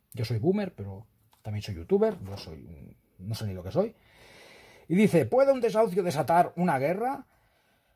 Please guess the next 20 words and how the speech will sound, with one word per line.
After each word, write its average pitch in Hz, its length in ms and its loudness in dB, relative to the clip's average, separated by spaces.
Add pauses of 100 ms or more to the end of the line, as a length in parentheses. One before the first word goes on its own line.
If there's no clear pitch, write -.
(200)
Pues 135 640 -4
a 135 60 0
veces 165 180 0
ha 233 60 6
pasado. 180 360 6 (640)
O 117 100 -10
una 143 180 -6
guerrilla. 123 640 -4
Aquí 127 340 -12
en, 117 460 -10 (340)
en 110 100 -8
las 113 160 -6
ciudades 135 340 -2
pasa 143 220 -4
muchas 117 260 -4
veces 170 280 0
que - 80 -12
se 110 140 -6
lía 117 300 -2
un, 117 520 -4